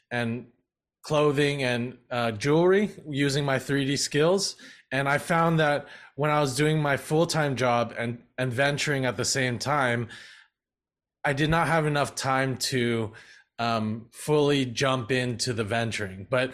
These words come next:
with inventing, I find that, and licensing, I'm able to, um, really manage my time, and I feel that I'm fully invested at the same time that I'm doing a full-time job and also, um,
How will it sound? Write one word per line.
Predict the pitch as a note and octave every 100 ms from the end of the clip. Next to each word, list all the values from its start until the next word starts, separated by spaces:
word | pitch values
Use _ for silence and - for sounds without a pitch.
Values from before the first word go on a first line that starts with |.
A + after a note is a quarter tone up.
| - -
with | C#3 D3
inventing, | C#3 D3 F#3 - C#3+ B2+
I | A#2+ B2
find | - C3 C3 B2
that, | A#2+ A#2+ A#2+ - - - - _ _
and | C3 C#3
licensing, | C#3 D3+ F3+ D#3+ G3+ G#3 -
I'm | C#3 C#3
able | C#3 C#3 C#3+
to, | - C#3+ B2+ B2 A2 - - - _ -
um, | A#2 A2 G#2 G#2 -
really | A2+ C#3+ D3+ D3+ C#3+ C3 - - _ _ _ C#3+
manage | D#3 D3 D3 D#3 D#3 C3+
my | C#3+ C3
time, | B2+ C3 B2+ A#2+
and | A2+ G2+ - -
I | B2+
feel | - D#3+ D3+
that | C3+ C3+
I'm | B2+
fully | - - D3 D3 C#3+
invested | C#3 B2 B2 - D#3 E3+ E3
at | C3+
the | -
same | - C3+ C3
time | B2 B2+ C3+ F#3 - - - B2
that | C3 B2
I'm | B2
doing | B2 C3+ C3
a |
full-time | - C3+ C3 C3 B2
job | A#2+ A#2+ B2
and | A#2+ B2
also, | B2 B2 - B2 A#2 G#2+ - - - -
um, | A#2+ A#2+ A2+ G#2+